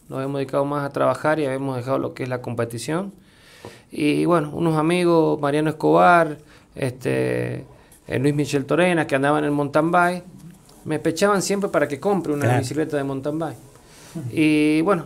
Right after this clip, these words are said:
Speaker 1: hasta que un día les hice caso. <laughs>
Speaker 2: Te
Speaker 1: Digo,
Speaker 2: con-,
Speaker 1: "La voy a
Speaker 2: te con-,
Speaker 1: comprar".
Speaker 2: te convencieron.
Speaker 1: Sí, sí,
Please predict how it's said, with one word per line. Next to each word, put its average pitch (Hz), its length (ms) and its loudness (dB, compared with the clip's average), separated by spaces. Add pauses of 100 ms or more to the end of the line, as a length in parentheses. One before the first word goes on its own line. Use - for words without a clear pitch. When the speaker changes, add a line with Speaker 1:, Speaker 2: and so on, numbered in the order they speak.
Speaker 1:
hasta 160 280 -4
que - 120 -10
un 180 60 -2
día 185 120 2
les 175 140 2
hice 175 220 -2
caso. 165 400 -2
<laughs> - 260 -6
Speaker 2:
Te 175 180 0 (340)
Speaker 1:
Digo, 175 200 8
Speaker 2:
con-, 160 60 6
Speaker 1:
"La 160 40 10
voy 165 80 10
a 202 60 10
Speaker 2:
te 180 60 10
con-, 175 100 8
Speaker 1:
comprar". 165 220 8
Speaker 2:
te 175 120 8
convencieron. 165 640 10
Speaker 1:
Sí, 196 160 4
sí, - 80 0